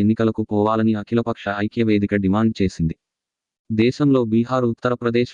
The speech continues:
పంజాబ్ రాష్ట్రాలు కులగణన చేపట్టి దేశానికి ఆదర్శంగా నిలిచాయని, వాటిలాగే తెలంగాణ ప్రభుత్వం కూడా కులగణన చేపట్టి స్థానిక సంస్థల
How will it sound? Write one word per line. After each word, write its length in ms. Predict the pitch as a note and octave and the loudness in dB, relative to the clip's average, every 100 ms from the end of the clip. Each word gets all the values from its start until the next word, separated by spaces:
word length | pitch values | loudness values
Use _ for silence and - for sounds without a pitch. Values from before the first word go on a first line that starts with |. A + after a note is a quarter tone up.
| - | -2
పంజాబ్ 400 | A2 A#2+ B2 A2+ | 0 2 0 -2
రాష్ట్రాలు 380 | A2 - A2+ A2+ - | -4 -2 -2 -2 -2
కులగణన 360 | A2 A#2+ A#2+ A#2 | -2 0 0 0
చేపట్టి 360 | A2 A2 A#2+ A2+ G#2 | -2 -2 -2 -2 0
దేశానికి 460 | G#2+ - A2 G#2+ A2 G#2 G#2 | 0 0 -2 0 -2 -2 -2
ఆదర్శంగా 460 | B2 - A#2 A2 A2 | -2 -2 -2 2 2
నిలిచాయని, 460 | A2 A#2 A2+ A2 G#2 G#2 | 2 0 2 4 4 2
వాటిలాగే 520 | G#2 G#2+ G#2 G#2 A2 G#2+ | -2 -2 -2 0 -2 0
తెలంగాణ 340 | G#2+ A2+ A2+ A2 A2 | 0 2 0 0 -2
ప్రభుత్వం 380 | G#2+ A#2 A#2 A2 G#2+ | -4 -2 -4 0 0
కూడా 160 | G#2+ G#2+ | 0 0
కులగణన 360 | A2 A2 A#2 A2+ - | -2 2 2 0 0
చేపట్టి 380 | A2 A#2+ - A#2 | -2 -2 -2 -4
స్థానిక 340 | - G#2+ A2 A2+ - | -2 0 0 0 0
సంస్థల 320 | G#2+ - G#2+ | -2 0 -2